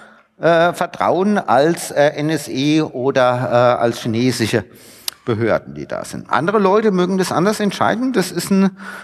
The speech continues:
ist ein Punkt der Freiheit. Was ich auch relativ wichtig ist, äh, was ich im letzten Vortrag auch schon gesagt hab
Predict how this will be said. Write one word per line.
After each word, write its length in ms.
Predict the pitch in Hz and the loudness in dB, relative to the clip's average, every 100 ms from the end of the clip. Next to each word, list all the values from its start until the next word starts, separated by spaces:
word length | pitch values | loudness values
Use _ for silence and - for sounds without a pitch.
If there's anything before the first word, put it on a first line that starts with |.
| - | -12
ist 180 | - 165 | -6 -2
ein 80 | 190 | -2
Punkt 460 | - 170 175 - - _ _ _ _ - | 2 2 0 -4 -14 _ _ _ _ -2
der 140 | 151 | -2
Freiheit. 680 | - - 95 - - - - - - _ _ _ - - - - - - - _ _ - - - - | 0 -2 -2 -4 -8 -12 -16 -20 -20 _ _ _ -16 -16 -18 -20 -14 -14 -14 _ _ -20 -20 -10 0
Was 180 | 214 269 | 0 2
ich 160 | 254 | 2
auch 180 | 269 339 | 2 2
relativ 400 | 330 294 247 - | 2 2 0 0
wichtig 480 | 226 - 196 180 - | 0 0 -4 -4 -2
ist, 320 | 180 - - | -2 -4 -6
äh, 60 | - | 0
was 1040 | 151 151 156 156 - - - - - 180 | 4 4 4 2 -4 -18 -20 -10 -4 -2
ich 100 | 190 | -2
im 140 | 185 175 | -2 0
letzten 320 | 214 - 269 | -2 0 -2
Vortrag 420 | 214 196 180 175 | 0 0 0 2
auch 140 | 151 | 0
schon 320 | 147 180 160 143 | 2 0 0 2
gesagt 500 | 123 135 131 - 147 | 2 0 -2 -4 -2
hab 220 | 117 | -2